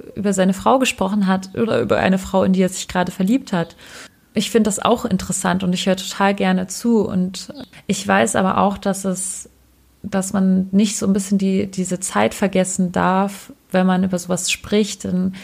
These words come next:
geht die Zeit wirklich schnell vorbei und man will ja auch die Zeit genießen. Also ich glaube, Themen, die einen belasten, dann nochmal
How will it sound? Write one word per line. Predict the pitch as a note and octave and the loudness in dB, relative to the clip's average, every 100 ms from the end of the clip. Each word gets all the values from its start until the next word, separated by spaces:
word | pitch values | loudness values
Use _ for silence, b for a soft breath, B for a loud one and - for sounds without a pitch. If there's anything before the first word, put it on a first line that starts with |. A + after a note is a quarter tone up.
| B B B B B _ | B B B B B _
geht | - G#3 G3+ | 0 2 4
die | G3+ | 2
Zeit | - G#3 G3+ | 2 0 0
wirklich | G3 F#3+ | -2 0
schnell | - F#3 | 4 2
vorbei | F#3 F#3 F#3+ G3 G#3 G#3 - | 2 2 4 4 4 2 0
und | - | 0
man | F#3 F3+ | 2 2
will | F#3 G3+ | 2 2
ja | G3+ | 2
auch | - | -2
die | - G3 | -4 -4
Zeit | F#3+ F#3+ | -2 -2
genießen. | F#3+ G3 A#3 - G3+ | 2 4 4 0 -4
Also | F3+ | -4
ich | F3+ - | -8 -6
glaube, | F#3+ F#3+ F#3 F#3+ | -2 0 -2 -6
Themen, | - G3+ G#3+ G#3 G3+ | -4 0 0 2 0
die | G3 | 0
einen | F#3 F#3 | 0 0
belasten, | F#3 G3 G#3+ - - G#3+ G3+ B B B B B - | 0 0 -2 -4 -4 -4 -4 B B B B B -4
dann | F#3+ F#3+ | 2 4
nochmal | G3 G3 F3+ G3 - | 4 2 2 0 -4